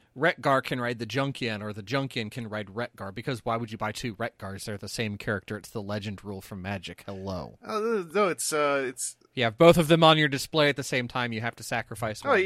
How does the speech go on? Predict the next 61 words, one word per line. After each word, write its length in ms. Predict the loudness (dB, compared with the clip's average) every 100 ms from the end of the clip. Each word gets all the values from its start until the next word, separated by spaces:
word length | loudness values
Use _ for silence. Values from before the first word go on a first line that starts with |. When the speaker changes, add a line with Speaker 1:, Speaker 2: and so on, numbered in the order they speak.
| 2
Speaker 2:
I, 40 | 0
I, 20 |
I 340 | 0 0 0 -4 -16
Speaker 1:
It's 80 | -18
a 60 | -10
state-based 440 | -6 -6 -6 -4
Speaker 2:
I 60 | -4
came 220 | -2 0
Speaker 1:
effect. 100 | 0
Speaker 2:
up 60 | 0
with 100 | 0
a 60 |
headcanon 480 | 0 0 -2 -2 -2
for 160 | -2 -2
it. 80 |
It 40 | -2
makes 240 | -4 -4
sense. 280 | 0 0 0
It's 120 | -6
like, 240 | -4 -6 -8
it's 160 | -18 -6
Wreck-, 240 | -2 -2 -4
Wreck-Gar 520 | 0 0 2 2 4
does 180 | 2 -2
not 240 | -4 -2 -2
believe 340 | -4 -4 -4
in 80 | -4
ownership, 520 | -4 -4 0 0 0
so, 200 | -2 -2
like, 160 | -2 0
hey, 200 | 0 0
if, 140 | -2
if 240 | -6 -6 -6
someone 260 | -6 -4
else 160 | -4 -2
wants 180 | -2 0
to 60 |
also 220 | 0 0 -2
be 100 | 0
Wreck-Gar, 440 | 0 2 2 2
they're 120 | 0
free 200 | -2 -2
to 80 | 0
also 260 | 2 0 -4
be 80 |
Wreck-Gar. 480 | -6 -6 -6 -6 -6 -10 _ _ _ _
You 60 | -10
know, 60 |
it's 100 | -10
a 40 | -8
free 180 | -6 -4
society 460 | -2 0 2 0
here 160 | -2 -4
on 100 | -4
Planet 260 | -6 -6
Junk. 300 | -4 -6 -6 -10
We're 80 | -8
all 60 | -8
cool 220 | -6 -6
with 160 | -6 -8
it. 160 | -10